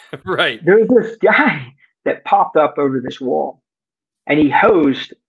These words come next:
Speaker 2: right next to us, and nothing hit us. But I went to return fire, and when I popped back out to shoot, after my first round went off, <laughs> my magazine fell out of my gun.
Speaker 1: <laughs>
Speaker 2: Now listen, we're driving,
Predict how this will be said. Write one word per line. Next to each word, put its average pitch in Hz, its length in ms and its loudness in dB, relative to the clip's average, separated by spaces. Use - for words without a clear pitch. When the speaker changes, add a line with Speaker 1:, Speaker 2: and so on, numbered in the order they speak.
Speaker 2:
right 196 200 0
next - 260 -6
to - 140 -16
us, - 80 -20
and 143 160 -2
nothing 214 420 -2
hit 240 200 0
us. - 220 -6
But 160 320 0
I 160 360 2
went 156 240 0
to 139 60 0
return 135 380 -2
fire, - 520 -6
and 139 160 -2
when 147 100 4
I 139 280 0
popped 208 280 0
back 156 260 2
out 170 200 -2
to - 60 -16
shoot, 165 440 -6
after 185 260 2
my 143 240 0
first 202 260 0
round 165 420 2
went 123 160 2
off, 127 280 -2
<laughs> - 340 -20
my 165 100 2
magazine 170 560 2
fell 170 300 2
out 170 140 6
of 135 80 0
my 127 140 -2
gun. 139 400 -2
Speaker 1:
<laughs> - 60 -8
Speaker 2:
Now 190 100 4
listen, 185 520 2
we're 220 140 4
driving, 175 580 2